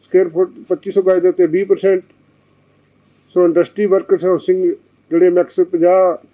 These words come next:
ਸਕੁਏਅਰ ਮੀਟਰ ਫਲੈਟ ਦੇ ਉੱਤੇ ਹੈਗਾ, ਅਹ, ਸੱਠ ਫੁੱਟੀ ਰੋਡ ਦੇ ਉੱਤੇ ਪੱਚੀ ਸੌ, ਦਸ ਪਰਸੈਂਟ। ਹੋਸਟਲ ਰੈਂਟਲ ਹਾਊਸਿੰਗ ਸੱਠ ਪਰਸੈਂਟ, ਸੱਠ ਫੁੱਟੀ ਰੋਡ ਦੇ ਉੱਤੇ ਪੱਚੀ ਸੌ, ਦਸ ਪਰਸੈਂਟ। ਆਫਿਸ ਵਾਲੀ ਜਿਹੜੀ ਸੱਠ ਫੁੱਟ ਰੋਡ ਦੇ ਉੱਤੇ ਹੈ,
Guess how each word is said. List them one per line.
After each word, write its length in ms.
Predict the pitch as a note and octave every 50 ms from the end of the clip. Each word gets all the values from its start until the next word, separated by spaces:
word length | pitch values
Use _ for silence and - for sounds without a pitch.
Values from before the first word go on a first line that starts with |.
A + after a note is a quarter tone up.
| _ _ _ _ _
ਸਕੁਏਅਰ 220 | _ - F3 F3+ F3+
ਮੀਟਰ 180 | F#3 F#3 F3+
ਫਲੈਟ 280 | - E3 E3 E3+ E3+ D#3+
ਦੇ 80 | F3
ਉੱਤੇ 280 | E3 D#3 _ F3+ E3+ E3+
ਹੈਗਾ, 440 | E3+ D#3 D#3+ E3+ E3+ E3+ E3+ - -
ਅਹ, 920 | _ _ _ _ _ _ _ _ _ _ _ _ _ - C#3+ D3+ D#3 D#3
ਸੱਠ 200 | D3 D#3 F3 D#3+
ਫੁੱਟੀ 240 | - - F#3+ E3 F#3+
ਰੋਡ 180 | E3 E3+ E3+ D#3+
ਦੇ 60 | D#3+
ਉੱਤੇ 120 | E3 F3
ਪੱਚੀ 340 | D3+ E3+ E3+ - - G3+ F#3
ਸੌ, 320 | - F#3+ G3 F#3+ F#3+ F#3+ D#3+ D#3+ D#3+ D#3+ D#3+ D#3+ _ _ _ _ D#3+ D#3+
ਦਸ 220 | D#3+ D#3+ D#3 D#3+ D#3+
ਪਰਸੈਂਟ। 340 | F#3+ - - F#3+ F#3+ F#3 F#3+ - - - _ _ _ _ _ _ _ -
ਹੋਸਟਲ 360 | F3 F3 - - - F#3 F#3+
ਰੈਂਟਲ 380 | F#3 F#3 F#3+ F#3 F3+ F#3 G3 F#3+
ਹਾਊਸਿੰਗ 480 | E3 F3 F3 D#3 - F#3+ F#3 F#3+ F#3 - - - _ _ _ _ _ -
ਸੱਠ 280 | - - - F#3 - -
ਪਰਸੈਂਟ, 400 | G3 G3 E3+ G3+ A3 G3+ F3+ C3+
ਸੱਠ 220 | E3 F#3+ F#3+ -
ਫੁੱਟੀ 180 | G#3+ G3+ G3+ G3+
ਰੋਡ 200 | F3+ F3+ F3+ F3
ਦੇ 60 | F#3
ਉੱਤੇ 200 | F3 - F#3 F3
ਪੱਚੀ 340 | - F3+ E3+ - - G3 F#3
ਸੌ, 260 | F#3+ G3 F#3+ F#3+ - - _ _ _ _ _ _ _ _ _ -
ਦਸ 200 | E3 E3+ E3+ -
ਪਰਸੈਂਟ। 420 | - G3 F#3 - G3 G3 F#3+ F#3+ - _ _ _ _ _ - - - _ _ _ -
ਆਫਿਸ 300 | F3 F3 E3 G#3 G3+ G3+
ਵਾਲੀ 220 | G3 G3 F#3+ F#3 F#3+
ਜਿਹੜੀ 160 | F#3 G3 F#3
ਸੱਠ 220 | - F3+ F#3+ -
ਫੁੱਟ 180 | D3 F#3+ F#3+ F#3+
ਰੋਡ 200 | F3+ F3 F3 F3
ਦੇ 60 | F3
ਉੱਤੇ 260 | F3 - - F3+ F3 E3+
ਹੈ, 240 | D#3+ D3+ C#3 -